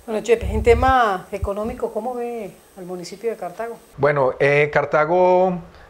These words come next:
Speaker 2: tiene varios problemas, eh, en la parte económica.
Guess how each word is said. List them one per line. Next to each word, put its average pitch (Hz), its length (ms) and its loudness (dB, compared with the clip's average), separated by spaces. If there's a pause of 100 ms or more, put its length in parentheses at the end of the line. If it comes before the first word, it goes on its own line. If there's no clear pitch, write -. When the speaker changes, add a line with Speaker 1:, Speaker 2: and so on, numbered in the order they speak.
(120)
Speaker 2:
tiene 165 600 0 (680)
varios 160 340 2
problemas, 131 680 -2 (720)
eh, 123 340 -4
en 123 140 -6
la - 120 -4
parte 127 240 0
económica. 143 600 -2